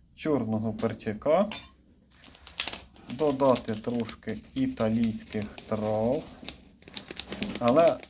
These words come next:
небагато. Ця у нас страва буде без м'яса, це овочеві у нас голубці, але у нас тут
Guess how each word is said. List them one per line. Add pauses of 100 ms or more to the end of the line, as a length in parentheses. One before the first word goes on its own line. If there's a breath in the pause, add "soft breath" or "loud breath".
небагато. (1080 loud breath)
Ця
у
нас
страва
буде (500 loud breath)
без
м'яса, (540 loud breath)
це
овочеві (180)
у
нас
голубці, (1600 loud breath)
але (340)
у
нас
тут